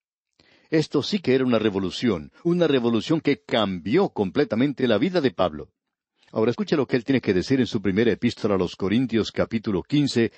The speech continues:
versículos uno y dos. Dice Pablo, "Además os declaro, hermanos, el evangelio que os he predicado, el cual también recibisteis,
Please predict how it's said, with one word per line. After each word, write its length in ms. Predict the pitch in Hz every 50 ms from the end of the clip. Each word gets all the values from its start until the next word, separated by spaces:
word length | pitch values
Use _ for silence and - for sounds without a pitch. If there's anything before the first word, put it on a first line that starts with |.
| _ _ _ _ _ _
versículos 600 | 92 85 85 - 131 120 - 120 113 104 - -
uno 280 | - 147 131 127 120 107
y 80 | 101 101
dos. 400 | 143 147 113 104 - - - _ _ _ _ _ _ _ _ _ _ _
Dice 280 | _ 123 127 110 107 98
Pablo, 340 | - 113 113 113 110 104 - - _ _ _ _ _ _ _ _ _
"Además 520 | - 101 98 90 87 87 107 123 120 - 120
os 140 | 110 95
declaro, 500 | 90 101 - - - 107 117 135 131 123
hermanos, 540 | 104 87 90 107 120 117 113 110 104 - - _ _ _ _ _ _ _
el 160 | - 98 104
evangelio 520 | 107 117 113 110 - - 160 156 151 131
que 140 | - - 120
os 160 | 107 131 -
he 60 | 139
predicado, 640 | 135 131 139 131 110 98 - 120 117 113 104 110 101 - _ _ _ _
el 180 | 139 123 110 101
cual 280 | - 139 135 135 117
también 440 | - 123 107 95 90 107 143 165 160
recibisteis, 840 | 131 156 127 - 127 120 143 160 - - - 90 80 76 - -